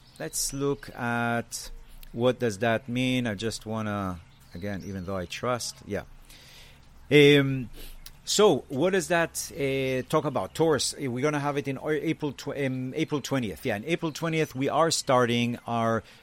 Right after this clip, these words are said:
Taurus, uh, journey, and that's gonna be until May twentieth, right? So it's thirty days that we are gonna become Taurus. So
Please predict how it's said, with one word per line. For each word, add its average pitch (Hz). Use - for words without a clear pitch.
Taurus, 127
uh, 117
journey, 104
and 117
that's 120
gonna 120
be 117
until 113
May 110
twentieth, -
right? 90
So -
it's 107
thirty 123
days 156
that -
we 117
are 120
gonna 113
become 110
Taurus. 101
So -